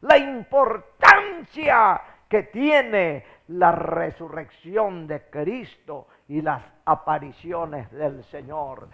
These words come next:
Las mujeres dieron testimonio. Nosotros lo vimos. Él se nos apareció, Él nos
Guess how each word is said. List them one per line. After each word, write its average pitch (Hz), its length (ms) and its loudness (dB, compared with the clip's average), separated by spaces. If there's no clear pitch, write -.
Las 131 220 -8
mujeres 170 640 -4
dieron 233 560 0
testimonio. 165 840 -8
Nosotros 185 680 -8
lo 160 160 -8
vimos. 214 520 -2
Él 254 340 -2
se 196 140 -6
nos 170 240 -12
apareció, 190 840 2
Él 311 340 2
nos 226 240 -2